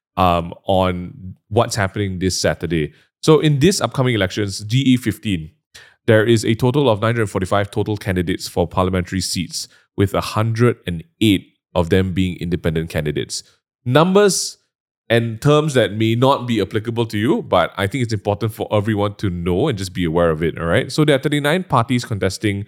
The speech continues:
uh, this G E fifteen with six coalitions. Barisan Nasional, Perikatan Nasional,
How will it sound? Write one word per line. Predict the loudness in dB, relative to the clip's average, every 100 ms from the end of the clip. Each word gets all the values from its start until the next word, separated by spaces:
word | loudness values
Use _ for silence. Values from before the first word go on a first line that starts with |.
| _ _ -2
uh, | 0 4
this | 2
G | 0 -2 -2
E |
fifteen | -2 -4 -2 0 0
with | -2
six | -2 -4
coalitions. | 2 2 2 -2 -4 -6 -12 _ _ 2
Barisan | 4 4 2
Nasional, | 0 -2 -2 -2 -2
Perikatan | -2 0 0 0
Nasional, | -2 -2 -4